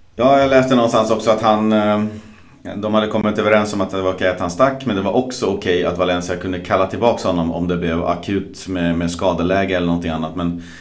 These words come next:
det skulle vara väldigt akut då innan man, man gör någonting sånt då.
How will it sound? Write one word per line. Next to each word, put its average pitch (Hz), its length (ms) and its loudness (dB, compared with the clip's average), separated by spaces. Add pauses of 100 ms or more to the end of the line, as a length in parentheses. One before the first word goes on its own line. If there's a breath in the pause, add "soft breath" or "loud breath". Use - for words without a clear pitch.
(100)
det 107 100 -2
skulle 113 200 -2
vara 110 140 6
väldigt 110 240 6
akut 110 340 0
då 87 220 0
innan 87 180 -2
man, 85 320 0
man 85 140 -2
gör 87 80 0
någonting 82 280 -4
sånt 82 240 -6
då. 76 60 -10